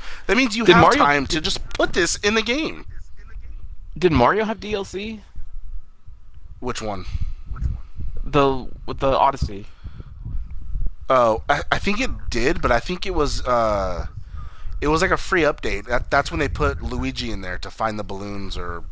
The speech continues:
Speaker 1: or whatever.
Speaker 2: So there's a, there's a
Speaker 1: But it
Speaker 2: complete
Speaker 1: wasn't
Speaker 2: game.
Speaker 1: Yeah, true.
Speaker 2: Mostly, but, I mean, it's few and far between. Most, like,
Speaker 1: Oh,
Speaker 2: R P Gs
Speaker 1: very.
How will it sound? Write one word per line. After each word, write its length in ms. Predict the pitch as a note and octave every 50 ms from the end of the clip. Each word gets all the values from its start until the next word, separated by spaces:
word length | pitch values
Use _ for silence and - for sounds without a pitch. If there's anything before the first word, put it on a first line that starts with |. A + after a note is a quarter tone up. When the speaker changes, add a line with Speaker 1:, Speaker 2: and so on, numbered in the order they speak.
| - - -
Speaker 1:
or 120 | F2 F2+
whatever. 340 | F2+ E2+ F2 E2+ E2+ E2+ - -
Speaker 2:
So 120 | - B2+
there's 200 | C#3 E3 G#3 A3
a, 60 | A3
there's 300 | - - - D3+ F#3 G3+
a 40 | G#3+
Speaker 1:
But 80 | B2+ B2+
it 20 |
Speaker 2:
complete 120 | C3+ C3 D3
Speaker 1:
wasn't 240 | D#3 D#3 D#3 E3 -
Speaker 2:
game. 240 | F2+ F2+ F#2+ G2+ - - - - - - - - - - - - - - - - - - - - - - - - - - - - - - - -
Speaker 1:
Yeah, 320 | C3+ D3 D3 C#3+ C#3+ C#3 - - - -
true. 500 | - - - C3+ B2+ C3 C3+ C#3 C3+ C3 B2+ - - - - - - - - - - - - - - - - - - - - -
Speaker 2:
Mostly, 440 | - D#3 D#3+ D#3+ - - G#2+ G2 G2 F#2+
but, 300 | - - - A2+ A2+ G2+ -
I 60 | A2
mean, 200 | A#2+ A#2+ A#2 G#2+
it's 160 | G#2 A2+ -
few 160 | - D3 C3+
and 100 | A#2 G#2+
far 160 | - B2 A2+ G2
between. 460 | F#2 - - A#2 G#2 G2 F#2+ G2 G#2+ - - - - - - - - - - - - - - - -
Most, 320 | D3 E3+ G#3+ C#4 D4+ - -
like, 180 | E4+ D#4+ - - -
Speaker 1:
Oh, 40 | C#3+
Speaker 2:
R 100 | D#3 F3
P 160 | - - F#3 F3+
Gs 120 | - -
Speaker 1:
very. 300 | - - - - - -